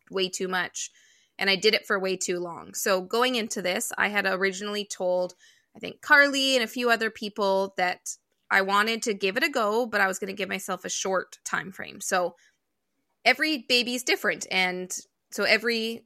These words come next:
baby, you might be able to breastfeed, you might not be. Like, you might get a supply, you might get a big supply,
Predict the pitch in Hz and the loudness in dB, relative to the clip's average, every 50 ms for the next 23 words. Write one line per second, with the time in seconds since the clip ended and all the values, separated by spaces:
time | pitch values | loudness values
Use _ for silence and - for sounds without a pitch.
0 | _ - 190 190 185 202 254 294 269 208 196 185 190 185 - - 196 202 240 220 | _ -2 -2 -2 0 -2 -4 -4 -2 -2 -2 -2 -2 -4 -2 -2 -4 -2 -2 -4
1 | - - - 226 247 - - 262 220 208 190 180 170 - - 220 262 - - 269 | -8 -6 -6 -4 -4 -4 -6 -8 -8 -8 -8 -8 -8 -2 0 0 0 0 -2 -4
2 | 254 254 240 208 202 - 185 190 214 220 - 240 226 233 - 247 - - 240 226 | -4 0 0 0 -2 -2 -2 -2 -2 0 0 -2 -2 -2 -4 -6 -8 -4 0 0
3 | 226 226 208 190 180 180 - 240 269 440 440 - - - 208 - - 185 180 175 | 2 2 0 -2 -4 -4 -4 -4 0 2 0 0 0 -4 -10 -4 0 0 0 0
4 | 170 | 0